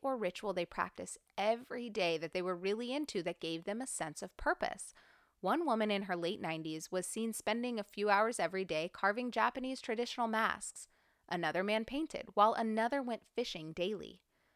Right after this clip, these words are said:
The program suggested that having this one thing that keeps you interested, focused, and gives you a sense of satisfaction and purpose in life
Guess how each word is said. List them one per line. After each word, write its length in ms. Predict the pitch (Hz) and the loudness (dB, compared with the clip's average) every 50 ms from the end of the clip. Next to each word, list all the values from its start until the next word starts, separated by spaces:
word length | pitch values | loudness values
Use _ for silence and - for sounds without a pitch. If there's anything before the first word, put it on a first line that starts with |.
| _ _ _ _ _ - | _ _ _ _ _ -6
The 80 | 262 | -6
program 560 | - - - 294 285 311 302 330 330 330 339 | -6 -4 0 0 0 2 0 0 -2 -2 -4
suggested 680 | 320 - - 285 208 - - 151 147 - - - 156 160 | -4 -4 -6 -6 -6 -4 -4 -6 -4 -6 -8 -6 -4 -4
that 100 | 175 175 | -4 -4
having 460 | - - 233 254 262 277 311 302 269 | 0 2 2 4 4 2 0 -2 0
this 220 | 233 208 196 - - | 0 -2 -2 -4 -6
one 480 | 185 175 175 196 208 220 233 240 240 | -10 -6 -2 0 0 0 0 -2 -2
thing 380 | - - - 208 190 175 170 160 | -4 -6 -6 -4 -4 -4 -4 -6
that 140 | 160 - - | -8 -8 -8
keeps 240 | - 202 - - | -10 -10 -8 -8
you 100 | - 180 - - | -8 -8 -8 -6
interested, 640 | 202 233 247 - - 285 - - - 294 294 294 285 _ - - - _ _ _ | -4 -4 -4 -4 -4 -6 -6 -6 -6 -4 -4 -6 -8 _ -20 -20 -20 _ _ _
focused, 480 | - 208 214 214 - 202 - 175 - - - | 4 4 4 4 4 -2 -6 -6 -8 -6 -4
and 240 | 202 196 202 180 170 | -4 -4 -4 -4 -2
gives 300 | - 190 196 202 214 - | 0 0 0 0 -2 -4
you 80 | 254 269 | -4 -2
a 80 | 277 | -2
sense 280 | 277 - 208 190 190 - | -2 -2 -4 -4 -4 -4
of 140 | - 160 - | -6 -6 -2
satisfaction 800 | - - 175 165 175 175 - - 185 170 170 185 - - 202 180 | 2 4 4 4 2 -2 -2 2 4 4 4 2 0 -6 -4 -2
and 180 | 160 175 170 | -2 -2 -4
purpose 380 | - - 247 254 - 302 285 - | -6 -6 -6 -4 -4 -6 -8 -6
in 220 | - 247 240 208 | -6 -6 -4 -2
life 240 | 175 170 160 156 190 | -2 -2 -2 -4 -6